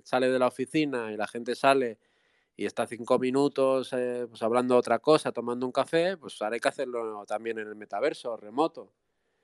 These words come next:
Y, pues, muchas empresas, lo pue-, yo creo que la primera aplicación del metaverso puede ser esa, no,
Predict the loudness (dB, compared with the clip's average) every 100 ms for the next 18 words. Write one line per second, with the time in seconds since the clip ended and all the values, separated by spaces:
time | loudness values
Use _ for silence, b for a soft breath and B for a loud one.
0 | _ _ _ -8 -4 -2 -2 -2 -2 -4
1 | 0 0 0 -2 4 4 4 6 8 8
2 | 6 4 2 0 0 0 -4 -2 0 0
3 | 0 0 -2 0 0 -2 -4 -4 -6 -4
4 | -6 -2 -2 -2 -4 -4 -4 -2 -4 -4
5 | -8 -8 -8 -6 -4 -6